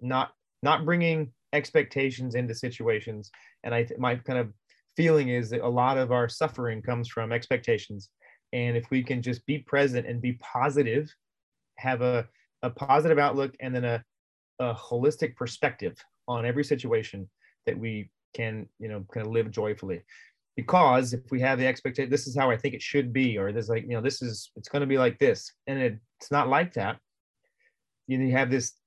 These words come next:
then you're, you're, you're bu-, butting up against this, this wall that you've created of what you think it should be. Whereas if you say, "Hey, this is what I would love it to be, I'm gonna manifest it being this,"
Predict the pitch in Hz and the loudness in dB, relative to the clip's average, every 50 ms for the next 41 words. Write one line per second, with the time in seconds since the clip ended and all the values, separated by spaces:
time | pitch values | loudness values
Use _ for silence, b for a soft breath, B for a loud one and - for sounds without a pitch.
0 | _ - 131 139 143 151 143 143 143 131 131 135 123 120 - 139 127 - - 139 | _ -4 0 0 2 4 4 4 4 4 2 0 0 0 -4 -6 -6 -2 0 0
1 | 139 139 - - - 127 131 156 160 165 156 139 123 131 120 131 135 127 - 135 | 0 0 -2 -4 -6 0 2 2 4 4 2 0 -2 -2 -2 -2 -4 -4 -6 -8
2 | 123 123 - - 131 131 120 - - 113 120 123 127 131 127 120 123 120 117 - | -8 -8 -6 -4 -2 -2 -2 -4 -2 2 4 6 6 4 4 2 -2 -4 -4 -4
3 | - 120 113 110 107 104 98 _ b b b b b - 120 120 110 107 120 123 | -4 -2 -2 -2 -2 -6 -12 _ b b b b b -2 0 0 0 2 0 0
4 | - 117 117 - - 123 113 101 - - - 131 123 123 117 107 98 95 107 120 | 0 -2 -6 -4 -4 -4 -4 -6 -10 -6 -6 -6 -6 -6 -6 -6 -4 0 4 4
5 | 120 117 107 117 110 117 110 - 120 117 113 123 123 117 110 127 123 139 131 123 | 4 4 4 0 -8 -8 -4 -2 0 0 2 2 2 2 0 -4 -6 -6 -6 0
6 | 127 135 131 - - _ _ _ _ _ _ _ _ _ _ _ _ - - - | 2 2 2 0 -2 _ _ _ _ _ _ _ _ _ _ _ _ -14 -4 -2
7 | 117 120 117 117 113 113 113 120 120 127 127 139 - - - 123 113 127 127 135 | 0 2 2 0 0 0 2 2 4 4 4 2 0 -2 -8 -4 -2 0 2 2
8 | 139 123 123 117 113 110 110 120 120 123 127 127 - - 127 123 123 - 135 - | 2 0 0 -4 -4 -4 -4 -2 -2 0 -2 -2 0 2 0 0 2 -2 -6 -6
9 | - 117 123 120 117 117 120 123 123 143 151 - - | -4 -4 -4 -2 -2 0 0 0 0 -2 -6 -6 -12